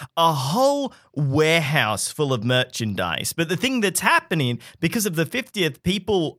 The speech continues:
at the start were running in, buying all of this merchandise. They weren't restocking it fast enough. So then everyone was like, "Oh my gosh, it's selling out. You have to buy everything you want straight away." And I think Disney were kinda like, "Hey,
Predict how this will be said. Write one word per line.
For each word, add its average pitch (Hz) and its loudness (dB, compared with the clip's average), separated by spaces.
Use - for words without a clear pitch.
at 143 2
the 151 2
start 262 0
were 147 0
running 185 0
in, 151 -2
buying 151 0
all 165 2
of 139 -6
this 143 -2
merchandise. 131 0
They 120 -2
weren't 156 0
restocking 180 -2
it 127 -4
fast 110 2
enough. 117 0
So 160 0
then 170 2
everyone 175 2
was 156 -4
like, 160 2
"Oh 302 4
my 254 -2
gosh, 269 2
it's - -6
selling 247 0
out. 226 0
You 143 0
have 196 0
to 254 -6
buy 196 2
everything 170 0
you 151 0
want 147 2
straight 143 0
away." 131 4
And 147 2
I 160 4
think 269 -2
Disney 170 2
were 143 2
kinda 135 0
like, 107 0
"Hey, 113 0